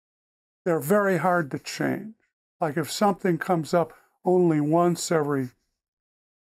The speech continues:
three years, it's very difficult to, to establish any kind of program that'll make a big difference. But if you can get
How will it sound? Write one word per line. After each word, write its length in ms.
three 340
years, 680
it's 320
very 300
difficult 520
to, 100
to 160
establish 500
any 160
kind 220
of 100
program 560
that'll 160
make 220
a 40
big 300
difference. 380
But 120
if 200
you 160
can 500
get 340